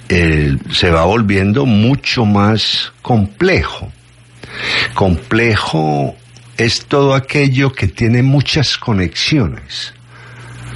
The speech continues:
Aquí en los programas lo hemos hablado, un ser complejo es una araña. Una araña tiene ocho patas y cada pata lee un pedacito de algo.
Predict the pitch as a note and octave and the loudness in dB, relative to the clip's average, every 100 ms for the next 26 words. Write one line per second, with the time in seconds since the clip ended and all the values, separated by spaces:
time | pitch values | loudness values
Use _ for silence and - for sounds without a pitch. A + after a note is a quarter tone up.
0 | - - - - - - - - - - | -14 -14 -14 -14 -14 -12 -12 -12 -12 -2
1 | - D#2+ - - G2 G2 G#2+ A#2 - G2+ | 0 2 0 0 0 2 2 0 0 2
2 | F2 F#2 A2+ A#2 A2 A2+ A2 A2 A2 F#2 | 4 4 4 4 2 2 2 2 2 2
3 | F#2+ A#2+ G#2 E2 A2+ F#2+ C3 A#2+ - A2+ | 2 2 2 2 0 -2 0 0 0 0
4 | A2+ C#3 B2+ A2+ G2+ G2 G#2 D#2 C#2 B1+ | 2 2 0 0 0 0 0 0 -2 -6
5 | A#1+ - - - - - - - - G2 | -10 -18 -20 -20 -20 -14 -12 -12 -2 0
6 | G#2+ A#2 C#3 D3+ D3 C3 A2 G#2 A2+ A2+ | 2 2 2 2 2 0 0 2 2 2
7 | A2 - B2 A2+ E2 - D2+ D2+ - F#2+ | 0 -2 -2 0 -2 -2 -2 -2 -2 -2
8 | - A2 B2 - C3 B2+ C3+ B2+ A2+ A#2+ | 0 2 0 0 -2 0 0 2 2 2
9 | C3 A#2+ A2+ C3 B2 F#2+ - - B2 - | 2 0 -2 -2 0 0 -2 -2 -4 -6
10 | - - - G2 G#2+ F#2+ D2+ C#2+ C2+ | -12 -12 -6 -2 0 0 -2 -4 -8